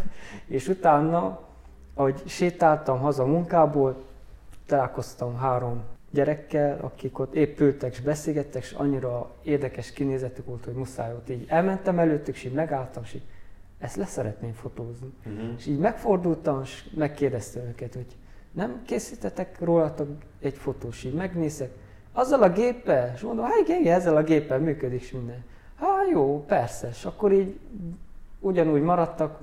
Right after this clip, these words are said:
Speaker 1: ahogy beszélgettek, meg minden, és úgy készítettem egy képet róluk, és akkor kérdezték, hogy ez, ez majd valahogy megkapható lesz, vagy mi ilyesmi, és mondtam, hogy igen, persze, és akkor így megismertem őket, aztán kiderült, az egyik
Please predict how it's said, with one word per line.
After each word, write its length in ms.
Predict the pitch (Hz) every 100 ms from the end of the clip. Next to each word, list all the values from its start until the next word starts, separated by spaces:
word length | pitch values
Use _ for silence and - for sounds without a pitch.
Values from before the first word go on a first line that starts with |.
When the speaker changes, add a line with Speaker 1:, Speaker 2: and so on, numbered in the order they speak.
| 143
Speaker 1:
ahogy 280 | 135 131 131
beszélgettek, 680 | 135 165 - 160 151 -
meg 100 | 127
minden, 280 | 135 190 190
és 160 | 170 -
úgy 240 | 131 131
készítettem 560 | - 143 - 123 120 120
egy 120 | 117
képet 440 | 214 202 180 170
róluk, 420 | - 156 151 147 - - - - - - -
és 80 | -
akkor 200 | 165 170
kérdezték, 500 | 185 156 143 - 143
hogy 140 | 139
ez, 320 | 139 131 - - -
ez 220 | - 135 139
majd 280 | 135 135 131 -
valahogy 420 | 147 143 180 165
megkapható 600 | 139 156 185 185 - - 170
lesz, 220 | 143 -
vagy 120 | 123
mi 120 | 139
ilyesmi, 300 | 180 170 -
és 100 | 131
mondtam, 380 | 165 170 147 123
hogy 80 | 143
igen, 240 | 175 139 139
persze, 360 | 180 170 -
és 120 | 156 -
akkor 220 | - 147
így 280 | 139 139 - - - - - -
megismertem 800 | 175 180 - 170 160 160 151
őket, 460 | 147 143 147 139 -
aztán 300 | 135 - 143
kiderült, 440 | - 143 135 131
az 140 | 131 131
egyik 320 | 139 127 -